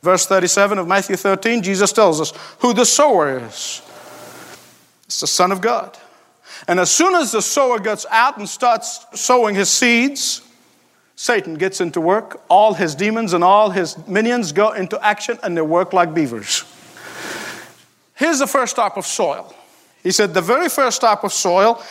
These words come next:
is the soil that goes on the edge of the field. Now, I don't know much about American farming. To be honest, I don't know much about Middle Eastern farming anyhow, but it's impressive if I tell you what Middle Eastern farming is like. <laughs> Between two farms,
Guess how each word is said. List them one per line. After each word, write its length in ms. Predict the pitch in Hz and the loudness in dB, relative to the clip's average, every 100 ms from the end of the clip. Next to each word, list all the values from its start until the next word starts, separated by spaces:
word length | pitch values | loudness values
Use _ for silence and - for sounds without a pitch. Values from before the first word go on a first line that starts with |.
| - | -6
is 140 | 196 175 | -2 0
the 80 | 208 | 0
soil 340 | - 311 233 | 4 4 4
that 220 | 202 175 | 2 0
goes 220 | 202 202 | 0 0
on 120 | 208 185 | 0 -2
the 120 | - | 0
edge 200 | 233 175 | 0 0
of 120 | 185 165 | -4 -4
the 60 | |
field. 560 | - 202 143 123 - - _ _ _ - - - | -4 -4 -4 -6 -14 -20 _ _ _ -20 -14 0
Now, 140 | 185 | 2
I 60 | 196 | 4
don't 180 | 277 | 2
know 120 | 262 247 | 0 0
much 220 | 240 233 | 0 -2
about 400 | 202 208 190 - | 2 2 0 -4
American 400 | 190 202 196 165 | 2 4 2 0
farming. 480 | 185 180 196 226 196 _ _ _ _ | 4 4 4 -2 -8 _ _ _ _
To 60 | 160 | -2
be 120 | 175 | 4
honest, 360 | 175 208 214 | 4 4 0
I 60 | 190 | 0
don't 180 | 185 190 | 0 2
know 80 | 190 | 2
much 220 | 196 196 | 2 2
about 220 | 185 175 | 0 0
Middle 240 | 180 196 | 0 0
Eastern 240 | 190 - 175 | 0 -2 -2
farming 360 | 226 196 165 | 0 0 0
anyhow, 300 | 214 226 165 | -2 0 0
but 160 | 156 160 - - - - | 0 -6 -10 -20 -20 -10
it's 180 | 233 - | -6 -2
impressive 560 | 247 214 262 254 240 208 | -2 0 0 0 -2 -2
if 100 | 214 | 0
I 140 | 202 | 0
tell 240 | 196 254 208 | 2 -2 0
you 120 | 190 | 0
what 200 | 180 202 | -2 -2
Middle 160 | 202 | -2
Eastern 260 | 202 - 180 | -2 -2 -6
farming 340 | 202 180 160 | 0 2 0
is 140 | 156 147 | -4 -2
like. 240 | 151 - | -2 -2
<laughs> 1900 | - - - - - - - - - - - 339 - - - - - - - | -14 -20 -18 -16 -14 -10 -8 -8 -6 -6 -4 -2 -2 -2 -4 -10 -16 -18 -4
Between 440 | 226 220 302 277 202 | -2 2 0 0 0
two 200 | 320 359 | 0 0
farms, 720 | - 247 254 320 294 - - | 2 4 4 0 -2 -6 -10